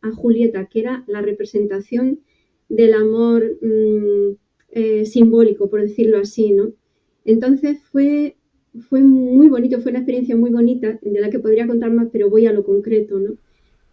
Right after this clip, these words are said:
Yo estoy acostada en todo momento en el escenario, el, el escenario va cambiando, pero yo estoy acostada al final, como simbolizando la presencia del amor, ¿no? Y, y estoy quieta, acostada,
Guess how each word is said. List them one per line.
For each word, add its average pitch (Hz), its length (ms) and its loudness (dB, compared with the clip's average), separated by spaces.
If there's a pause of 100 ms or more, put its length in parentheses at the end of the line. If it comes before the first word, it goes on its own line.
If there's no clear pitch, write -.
(140)
Yo 262 180 0
estoy 302 400 0
acostada 269 800 -2
en 226 160 2
todo 254 200 -2
momento 277 360 2
en 233 100 0
el 214 100 4
escenario, 247 720 -2 (160)
el, 214 580 0
el 208 180 -2
escenario 226 340 -2
va 269 100 -4
cambiando, 269 340 0
pero 262 160 -4
yo 247 60 -2
estoy 262 180 -4
acostada 254 580 -8 (300)
al 233 180 -4
final, 226 500 2 (140)
como 208 680 0 (200)
simbolizando 233 680 0
la 254 160 -4
presencia 226 400 -2
del 202 160 0
amor, 190 300 -2
¿no? 202 220 -4 (680)
Y, 240 680 0 (160)
y 233 120 2
estoy 262 300 2
quieta, 202 360 2
acostada, 214 600 -4